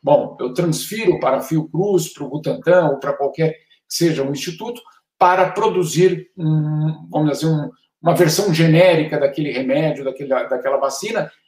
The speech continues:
e, claro, dentro da lei, com pagamento de royalties, et cetera. Não é, é roubo, né? Não, não estamos falando disso.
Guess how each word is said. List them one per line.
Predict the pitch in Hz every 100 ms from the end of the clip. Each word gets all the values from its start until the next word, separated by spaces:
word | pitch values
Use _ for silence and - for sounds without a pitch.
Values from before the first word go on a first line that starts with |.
| -
e, | -
claro, | 175 175 160 - -
dentro | 156 160
da | 208
lei, | 160 151 139 - - _ -
com | 131
pagamento | 151 151 143 139 170
de | 185
royalties, | 147 147 147 131 131 127
et | 139 -
cetera. | 160 143 220
Não | 240 262
é, | 269 - - _ -
é | 127 120 -
roubo, | - 190 160 - - - _ -
né? | 143
Não, | 156 127 123
não | 127
estamos | 175 170
falando | 165 156 127
disso. | - - -